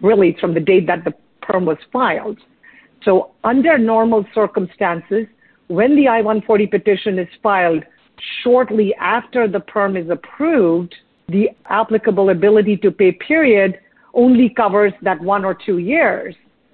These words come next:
But when it's a downgrade case, like what happened in October of twenty twenty,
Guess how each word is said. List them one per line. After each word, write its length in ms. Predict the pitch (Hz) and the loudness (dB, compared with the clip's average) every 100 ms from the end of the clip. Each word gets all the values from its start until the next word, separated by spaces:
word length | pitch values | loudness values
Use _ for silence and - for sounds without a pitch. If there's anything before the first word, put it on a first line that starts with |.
| _ | _
But 200 | 170 208 | -4 -2
when 220 | 185 226 269 | 2 2 2
it's 200 | 262 247 | 0 0
a 100 | 180 | -2
downgrade 760 | 143 190 269 294 254 208 160 | 0 -2 0 0 2 2 0
case, 240 | 214 196 190 | 0 0 0
like 200 | 190 180 | -6 -2
what 160 | 196 | -2
happened 380 | 180 196 202 190 | -2 -6 -4 -4
in 120 | 185 | -4
October 400 | 180 - 220 190 | -8 -6 -6 -4
of 100 | 185 - | -6 -6
twenty 300 | 196 180 170 | -12 -12 -12
twenty, 580 | - 302 330 233 190 | -4 -2 0 -2 -2